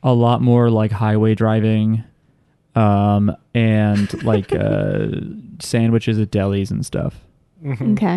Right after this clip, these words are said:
Speaker 3: A lot
Speaker 1: Well, they
Speaker 3: more
Speaker 1: had
Speaker 3: like
Speaker 1: that. They had that in Mordio, but it was fancy.
Speaker 2: So, like, Seinfeld plus The Sopranos plus Mordio.
Speaker 1: Yeah, and murder.
Speaker 2: <laughs>
Speaker 1: Well, so, I mean, you know, Sopranos got murder, but
Speaker 3: I
Speaker 1: not,
Speaker 3: would
Speaker 1: like,
Speaker 3: love to
Speaker 1: weird
Speaker 3: see, like,
Speaker 1: sex fetish stuff.
Speaker 3: I would love to see, like, Clerks, but JoJo's.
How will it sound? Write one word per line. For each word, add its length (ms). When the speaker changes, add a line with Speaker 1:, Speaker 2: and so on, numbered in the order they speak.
Speaker 3:
A 20
lot 120
Speaker 1:
Well, 80
they 100
Speaker 3:
more 80
Speaker 1:
had 80
Speaker 3:
like 120
Speaker 1:
that. 240
They 120
had 200
that 120
in 140
Mordio, 320
but 100
it 40
was 100
fancy. 320
Speaker 2:
So, 80
like, 200
Seinfeld 560
plus 200
The 120
Sopranos 640
plus 280
Mordio. 540
Speaker 1:
Yeah, 320
and 200
murder. 480
Speaker 2:
<laughs> 60
Speaker 1:
Well, 300
so, 140
I 140
mean, 280
you 140
know, 220
Sopranos 460
got 160
murder, 420
but 120
Speaker 3:
I 40
Speaker 1:
not, 60
Speaker 3:
would 40
Speaker 1:
like, 80
Speaker 3:
love 140
to 60
Speaker 1:
weird 120
Speaker 3:
see, 140
like, 140
Speaker 1:
sex 180
fetish 340
stuff. 320
Speaker 3:
I 80
would 100
love 120
to 100
see, 140
like, 180
Clerks, 480
but 240
JoJo's. 720